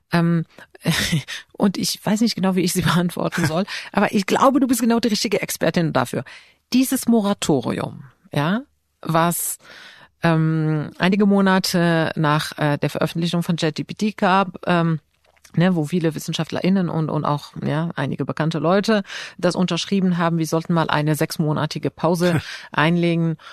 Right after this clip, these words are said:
Speaker 1: ähm, weil das sich viel zu schnell entwickelt und wir kriegen's nicht in den Griff. Ähm, es wurde ja vor allem in den U S A gestartet. Ich weiß nicht, wie viele Menschen aus Europa das mit unterschrieben haben. Finde ich eine interessante,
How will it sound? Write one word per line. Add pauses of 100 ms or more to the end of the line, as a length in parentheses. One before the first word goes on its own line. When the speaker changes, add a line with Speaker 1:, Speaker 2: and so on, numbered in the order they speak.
(180)
Speaker 1:
ähm,
weil
das
sich
viel
zu
schnell
entwickelt
und
wir
kriegen's
nicht
in
den
Griff. (520)
Ähm, (400)
es
wurde
ja
vor
allem
in
den
U
S
A (100)
gestartet.
Ich
weiß
nicht,
wie
viele
Menschen
aus
Europa
das
mit
unterschrieben
haben. (1120)
Finde
ich
eine
interessante,